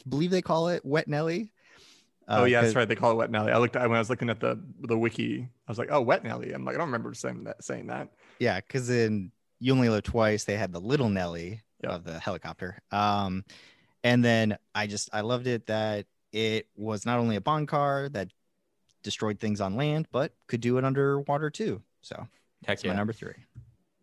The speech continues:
Speaker 2: Um, so my number three is the Aston Martin V eight Vantage from The Living Daylights.
Speaker 3: Mm.
Speaker 2: It's the one that kinda looks like a Mustang.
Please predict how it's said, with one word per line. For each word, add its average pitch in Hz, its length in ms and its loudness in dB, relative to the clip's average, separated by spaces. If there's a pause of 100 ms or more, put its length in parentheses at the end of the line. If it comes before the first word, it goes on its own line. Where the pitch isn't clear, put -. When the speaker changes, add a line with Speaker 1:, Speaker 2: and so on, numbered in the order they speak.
(1040)
Speaker 2:
Um, 117 340 2
so 120 140 -4
my 127 220 0
number 123 240 0
three 113 340 -2
is 113 300 0
the 110 440 0 (340)
Aston 139 420 0
Martin 127 280 0
V 113 220 2
eight 120 160 0
Vantage 117 840 -2
from 107 320 -2
The 107 60 0
Living 104 240 0
Daylights. - 840 -6 (540)
Speaker 3:
Mm. 127 160 0
Speaker 2:
It's 120 320 -2
the 123 100 2
one 147 220 6
that 147 180 4
kinda 165 280 0
looks 190 140 2
like 156 100 0
a - 20 4
Mustang. 190 680 -2